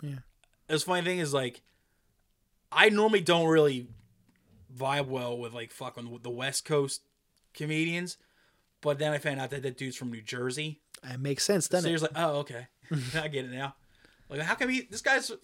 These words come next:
Speaker 2: based out of L A and I'm laughing at him? Like, "Oh, wait, he's actually from New Jersey. I got you."
Speaker 1: He did, uh, he did his, actually, like, I know Bert Kreischer's a little cringy sometimes.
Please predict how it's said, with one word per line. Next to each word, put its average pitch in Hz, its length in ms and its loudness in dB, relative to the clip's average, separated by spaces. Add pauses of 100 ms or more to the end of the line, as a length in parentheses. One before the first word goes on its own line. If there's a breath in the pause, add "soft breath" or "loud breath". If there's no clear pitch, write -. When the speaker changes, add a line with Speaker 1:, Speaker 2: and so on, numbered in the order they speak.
(340)
Speaker 2:
based 202 260 0
out 190 120 0
of 147 100 -4
L 202 200 4
A 214 180 4
and 151 80 -4
I'm 160 180 0
laughing 196 360 0
at 226 160 2
him? 214 100 -8
Like, 139 180 -4
"Oh, 151 300 0
wait, 127 260 -8
he's 123 100 -14
actually - 240 -12
from 120 100 -16
New 113 100 -14
Jersey. 107 440 -18
I 120 60 -16
got 123 260 -20
you." - 60 -20 (240)
Speaker 1:
He 165 260 -2
did, 175 760 6
uh, 135 680 -2 (640 loud breath)
he 160 160 4
did 208 280 10
his, 180 400 8
actually, 220 540 4 (200)
like, 160 240 0
I 170 140 4
know 202 180 10
Bert 180 320 8
Kreischer's 160 480 4
a 156 60 6
little 156 240 8
cringy 160 440 4
sometimes. 196 760 4